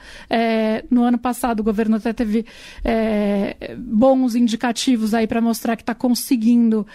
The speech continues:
frear, digamos assim, esse desmatamento, tentar colocar a coisa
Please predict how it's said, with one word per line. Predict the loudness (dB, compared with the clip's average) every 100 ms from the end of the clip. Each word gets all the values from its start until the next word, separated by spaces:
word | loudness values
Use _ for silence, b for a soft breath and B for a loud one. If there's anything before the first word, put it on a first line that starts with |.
| B
frear, | -10 -2 0 2 2 0 0
digamos | -2 0 0
assim, | -2 0 0
esse | 0 -2
desmatamento, | 2 2 2 0 2 2 2 0 0
tentar | 0 -2 -2
colocar | 0 0 0 -4 -6
a |
coisa | -2 0 0 -2